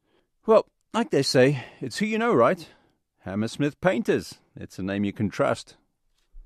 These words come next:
The Orion Manager of the Year competition is committed to playing a crucial role in elevating the standard of management skills, as well as fostering a company-wide team spirit.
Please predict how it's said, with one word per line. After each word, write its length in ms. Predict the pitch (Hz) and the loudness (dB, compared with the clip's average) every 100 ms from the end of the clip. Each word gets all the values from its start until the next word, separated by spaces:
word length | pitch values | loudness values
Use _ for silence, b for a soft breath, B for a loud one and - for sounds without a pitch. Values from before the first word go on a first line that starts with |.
| - - | -20 -4
The 120 | 120 | -2
Orion 400 | 139 208 123 104 | 0 2 2 4
Manager 420 | 135 139 113 113 | 2 0 0 0
of 120 | 92 | 0
the 80 | 90 | -2
Year 200 | 92 151 | 2 2
competition 760 | - 110 - - 82 - 98 101 | 2 -6 -6 -10 -12 -8 -8 -4
is 180 | 143 - | -6 -4
committed 460 | - 185 208 117 | -6 -4 -4 -8
to 80 | - | -12
playing 340 | - 107 104 - | -4 -2 -2 -4
a 40 | |
crucial 420 | - - 202 - | -12 -8 -10 -6
role 340 | 131 110 110 135 | -4 0 0 -2
in 180 | 131 - | -8 -8
elevating 500 | 104 87 92 - 95 | -8 -6 -8 -8 -10
the 80 | - | -10
standard 520 | - 170 175 95 82 | -8 -6 -4 -4 -6
of 140 | 80 85 | -12 -8
management 420 | 131 185 160 151 | -8 -6 -8 -12
skills, 400 | - 151 147 - b b | -8 -8 -8 -12 b b
as 160 | - 214 | -10 -6
well 160 | 185 | 0
as 120 | 135 - | 0 -2
fostering 580 | - 139 - 113 101 | -2 -2 -2 -4 -4
a 60 | 82 | -4
company-wide 800 | - 156 147 110 95 95 98 98 | -8 -8 -6 -4 -4 -2 -4 -6
team 240 | - 98 | -8 -8
spirit. 440 | 82 - 131 98 | -8 -4 0 0